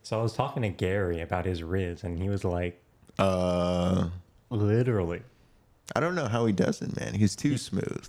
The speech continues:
Speaker 1: He's too, he's a smooth criminal.
Speaker 2: Well, there's, it's a funny thing you say that immediately, because Gary brought it up in, in this, uh, first episode.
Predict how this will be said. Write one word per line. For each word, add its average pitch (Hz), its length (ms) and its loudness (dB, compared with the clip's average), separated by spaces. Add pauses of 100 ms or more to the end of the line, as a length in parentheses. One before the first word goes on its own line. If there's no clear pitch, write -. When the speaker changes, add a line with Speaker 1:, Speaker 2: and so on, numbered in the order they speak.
(100)
Speaker 1:
He's 101 240 -2
too, 104 360 -4 (360)
he's 110 180 -2
a 95 60 -6
smooth 95 600 -6
criminal. 85 460 -6 (320)
Speaker 2:
Well, 143 120 4
there's, 143 260 0
it's 101 340 -2
a 120 60 -4
funny 165 320 -2
thing 120 280 0
you 113 60 2
say 104 320 0
that 110 400 -2
immediately, 107 760 4 (520)
because 107 360 2
Gary 120 340 0
brought 101 400 2
it 127 140 2
up 98 260 2 (800)
in, 101 160 6 (120)
in 98 200 4
this, 98 260 4
uh, 90 320 0
first - 360 0
episode. 92 560 -2